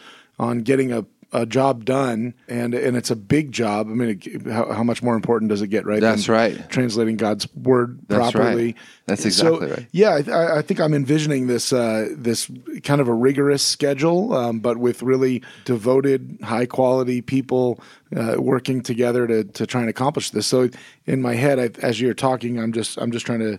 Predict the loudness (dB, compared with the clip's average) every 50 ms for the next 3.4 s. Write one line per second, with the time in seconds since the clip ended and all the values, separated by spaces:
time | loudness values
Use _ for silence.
0 | -10 _ _ -8 -8 -2 0 0 0 2 2 2 2 4 4 2 4 4 6 6
1 | 6 6 4 4 2 2 2 2 2 2 0 0 -2 -2 0 2 2 2 2 0
2 | -2 -2 -2 -2 -2 0 0 0 0 0 0 0 0 0 2 0 0 -2 -4 -4
3 | -2 0 0 2 2 0 -2